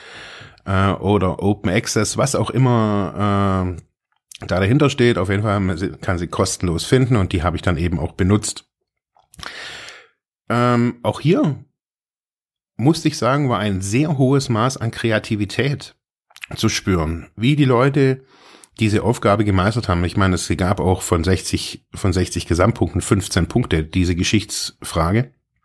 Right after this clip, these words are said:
Und da haben die auch wirklich irgendwie, äh, in wirklich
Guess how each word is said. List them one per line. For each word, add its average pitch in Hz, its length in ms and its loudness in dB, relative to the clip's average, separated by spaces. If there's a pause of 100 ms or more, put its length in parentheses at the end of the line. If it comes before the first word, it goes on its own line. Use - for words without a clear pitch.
(880)
Und 113 120 0
da 107 100 6
haben 147 140 6
die 165 120 4
auch 131 160 6
wirklich 143 300 0
irgendwie, 135 400 4
äh, 120 600 2 (1300)
in 107 420 2
wirklich - 440 -4